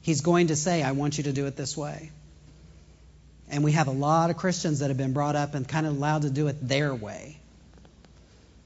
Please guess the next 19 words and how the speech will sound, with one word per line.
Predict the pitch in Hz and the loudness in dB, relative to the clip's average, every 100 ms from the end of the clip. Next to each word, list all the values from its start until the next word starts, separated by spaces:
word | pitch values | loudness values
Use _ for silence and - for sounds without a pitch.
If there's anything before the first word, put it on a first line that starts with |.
| - - 131 | -20 -14 -6
And | 131 | 0
God's | 147 170 165 | 2 0 -2
gonna | 165 151 | -2 -4
stand | - 170 180 | -2 -4 -2
there | 151 | -2
and | 143 | -4
go, | 139 139 143 - - - - - - - - - - - - | -4 -6 -10 -18 -20 -20 -20 -20 -20 -20 -20 -20 -20 -20 -8
"I | 131 | -2
love | 156 277 | 0 0
you, | 185 | 0
but | 127 127 | -2 -6
that's | 147 - | -8 -8
not, | 175 170 | -8 -8
that's | 160 165 180 | -8 -8 -6
not | 170 | -8
how | 180 | -6
I | 175 | -8
do | 220 | -8
things." | 254 - - - - | -10 -14 -16 -20 -20